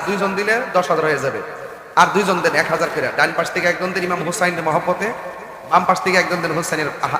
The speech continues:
ইমাম হাসানের মহব্বতে। কে দিবেন? দুই হাজার টাকা দেন, বাস কালেকশন শেষ। যদি পকেটে থাকে দিয়ে দেন। আর ছেলের একটা ভিতরে যান। অনেক, একজন দিছে দুইশো টাকা, এটা আমার কাছে দুই লক্ষ টাকা মনে হয়েছে। মারহাবা জোরে গণ।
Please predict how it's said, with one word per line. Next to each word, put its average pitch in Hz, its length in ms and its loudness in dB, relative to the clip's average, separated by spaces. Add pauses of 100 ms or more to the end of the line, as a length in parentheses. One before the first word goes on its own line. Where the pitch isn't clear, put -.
ইমাম 156 200 0
হাসানের 156 320 -2
মহব্বতে। 135 440 -2 (580)
কে 196 100 2
দিবেন? 170 260 0 (240)
দুই 180 120 2
হাজার 165 220 2
টাকা 165 140 0
দেন, 139 120 -2 (160)
বাস 147 240 0 (120)
কালেকশন 147 340 -2
শেষ। - 360 -4 (840)
যদি 165 200 -4
পকেটে 196 280 4
থাকে 202 200 4
দিয়ে 190 140 4
দেন। 170 160 4
আর 160 200 8
ছেলের 185 200 4
একটা 190 160 -2
ভিতরে 175 300 0
যান। 135 200 -2 (580)
অনেক, 180 240 0 (320)
একজন 165 240 -2
দিছে 185 160 -2
দুইশো 180 240 -2
টাকা, 156 200 0
এটা 156 140 2
আমার 175 160 -2
কাছে 170 120 -6
দুই 185 140 -4
লক্ষ 175 220 0
টাকা 175 180 0
মনে 175 200 0
হয়েছে। 131 320 -2
মারহাবা 160 340 4
জোরে 160 200 4
গণ। 127 200 -2